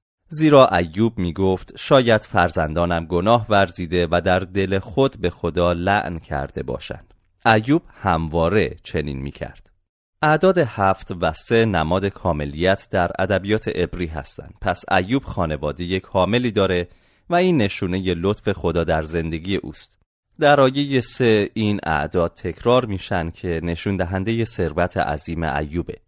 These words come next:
در انتهای آیهٔ سه میگه او از تمامی مردمان مشرق زمین بزرگتر بود. اما برکات در زندگی ایوب فراتر از جایگاه و ثروت او بود.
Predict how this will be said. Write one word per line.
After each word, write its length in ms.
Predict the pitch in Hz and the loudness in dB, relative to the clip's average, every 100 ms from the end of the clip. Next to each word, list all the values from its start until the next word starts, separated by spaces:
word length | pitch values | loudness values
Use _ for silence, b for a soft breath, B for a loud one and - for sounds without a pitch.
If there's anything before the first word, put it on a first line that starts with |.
| _ _ _ _ | _ _ _ _
در 200 | 156 165 | 0 2
انتهای 480 | 160 170 147 170 165 | 2 0 2 2 2
آیهٔ 440 | 92 87 78 80 | 2 0 -2 -6
سه 300 | - - 147 | -4 0 0
میگه 260 | 131 101 101 | 0 0 -2
او 240 | 90 98 | 2 2
از 180 | 90 - | 0 -2
تمامی 640 | - 80 73 78 107 120 | -2 0 0 0 2 2
مردمان 640 | 107 80 78 85 82 120 | 2 0 0 -4 -2 -2
مشرق 380 | 131 113 - 110 | 0 -2 -2 -4
زمین 420 | 95 95 95 98 | 0 0 0 -2
بزرگتر 560 | 98 98 104 95 - 90 | -2 0 0 -2 0 -2
بود. 180 | 71 - _ _ _ - - | -2 -14 _ _ _ -20 -2
اما 220 | 170 180 | 2 4
برکات 500 | 151 101 85 - 107 | 6 4 4 2 0
در 160 | - 82 | 2 0
زندگی 500 | 80 85 87 90 104 - | 0 -2 -2 -4 -2 -2
ایوب 320 | 101 147 151 | -2 -2 -4
فراتر 480 | - 101 82 - 135 | 0 0 0 -2 0
از 120 | 95 - | 0 -2
جایگاه 500 | - 73 71 80 76 | -2 -2 0 -2 -2
و 120 | 80 | -6
ثروت 540 | 76 - 90 90 131 - | -6 -2 0 2 2 0
او 180 | 76 71 | -6 -8
بود. 200 | - | -10